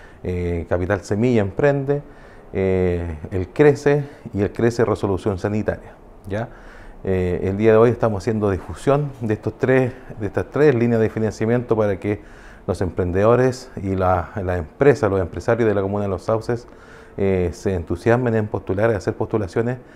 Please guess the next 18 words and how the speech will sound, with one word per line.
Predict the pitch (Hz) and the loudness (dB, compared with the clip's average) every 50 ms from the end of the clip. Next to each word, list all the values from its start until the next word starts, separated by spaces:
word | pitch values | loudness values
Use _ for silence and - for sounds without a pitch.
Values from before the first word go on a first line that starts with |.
| - - - - - - - | -20 -20 -20 -20 -16 -8 -4
eh, | - 95 95 92 90 - - | -2 -2 -2 -2 -2 -4 -2
en | 98 | -2
estas | 104 98 - - 98 - - - | -4 -2 -2 -4 -6 -6 -4 -2
tres | - 113 117 120 110 98 107 | 0 2 2 2 2 2 2
líneas | 123 123 123 127 127 123 127 120 117 - - - - - - 98 | 2 2 2 2 2 0 0 -2 -6 -12 -18 -18 -14 -12 -10 -8
en | 92 95 90 | -6 -4 -2
donde | 104 104 101 101 98 95 98 95 95 90 - - - - - - - - | 0 0 0 0 -2 -2 0 0 -2 -2 -6 -10 -20 -20 -20 -20 -10 -4
pueden | - 104 107 107 107 104 104 101 98 98 - | -2 0 2 2 2 2 2 0 0 -2 -2
obviamente | - 101 104 104 98 98 104 107 107 104 - - 104 | -2 0 2 2 2 2 2 0 0 -2 -2 -2 0
potenciar | 87 90 87 90 92 82 - - 113 110 113 | 0 0 0 0 -2 -4 -2 0 2 2 2
y | 113 | 2
fortalecer | - - 98 - - 95 87 82 - - 110 110 - | 0 -2 -2 -2 -2 -4 -4 -4 -4 -2 -2 -2 0
todo | - 110 107 107 101 | 0 2 2 2 0
su | - - 104 | -2 -4 -6
emprendimiento, | 98 92 87 - 98 92 87 90 90 95 101 107 110 - - 113 110 - - - - - - - - - - | -6 -6 -6 -6 -6 -6 -6 -6 -4 -4 -4 -4 -6 -4 -4 -4 -4 -4 -8 -18 -20 -20 -20 -20 -20 -12 -6
eh, | - 92 92 90 87 87 87 90 - - | -4 -2 0 0 0 0 -2 -4 -4 -6
y | 95 | -6
poder | 87 87 92 92 98 101 104 104 101 | -2 0 0 2 2 4 4 2 2